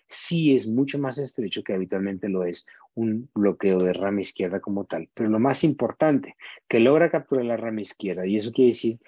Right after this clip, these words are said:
que la pared lateral del ventrículo izquierdo se está contrayendo de manera mucho más temprana y muchas veces de manera sincrónica con el septum del ven-, eh, ventrículo, con el septum y pared lateral.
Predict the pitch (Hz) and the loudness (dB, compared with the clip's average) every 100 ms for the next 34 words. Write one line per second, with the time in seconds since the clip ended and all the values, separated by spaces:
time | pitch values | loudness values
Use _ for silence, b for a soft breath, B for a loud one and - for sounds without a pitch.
0 | b _ 117 110 113 110 123 127 - 110 | b _ 2 2 2 0 2 0 0 0
1 | 110 127 120 95 85 101 117 113 - - | 0 0 -2 -4 -10 -10 -6 -6 -8 -8
2 | 92 87 - - 123 139 135 120 110 113 | -8 -8 -14 -10 -8 -6 -4 -2 0 -2
3 | 104 101 110 120 135 147 147 139 147 143 | -2 -2 -2 -2 -2 -2 -6 -6 -4 -4
4 | 131 98 92 _ _ _ - 107 113 131 | -4 -6 -10 _ _ _ -10 -6 -2 -2
5 | 104 - 110 - _ - 92 92 98 - | -2 -4 -10 -12 _ -12 -8 -6 -8 -6
6 | 110 95 110 104 98 - 90 90 80 - | -6 -4 0 0 -2 -6 -10 -8 -8 -8
7 | 98 - 92 87 _ 92 85 82 80 _ | -8 -8 -12 -14 _ -10 -8 -10 -16 _
8 | 92 82 80 87 80 90 - 87 - B | -10 -10 -10 -12 -10 -12 -8 -8 -8 B
9 | B 117 113 104 127 117 139 139 B B | B 0 0 2 0 0 0 0 B B
10 | - 98 92 95 92 90 87 87 82 90 | -8 -6 -4 -6 -6 -8 -8 -10 -12 -18